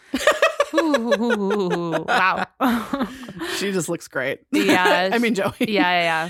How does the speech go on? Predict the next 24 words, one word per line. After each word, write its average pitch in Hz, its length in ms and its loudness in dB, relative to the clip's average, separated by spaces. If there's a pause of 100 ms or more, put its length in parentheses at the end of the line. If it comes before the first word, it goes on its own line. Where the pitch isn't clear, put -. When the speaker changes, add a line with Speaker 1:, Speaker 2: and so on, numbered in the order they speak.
Speaker 1:
So, 233 520 2
so 254 140 -2
then 262 220 4
Joey 269 280 4
sees 214 220 -2
Jen 233 320 0
handing 208 320 0
out 160 140 -4
the 165 60 -8
flyers, 135 640 -4
and 220 120 0
Speaker 2:
And 196 80 0
Speaker 1:
she's 185 160 0
like, 175 240 0
"Oh, 349 160 2
Jen's 190 300 0
your 226 80 -2
producer." 247 640 -4 (100)
Speaker 2:
Yeah. 180 500 -6 (340)
She's 254 180 -8
a 311 60 -6
little 247 220 -2
jealous. 180 720 -6 (140)
Speaker 1:
Yeah. 254 440 -4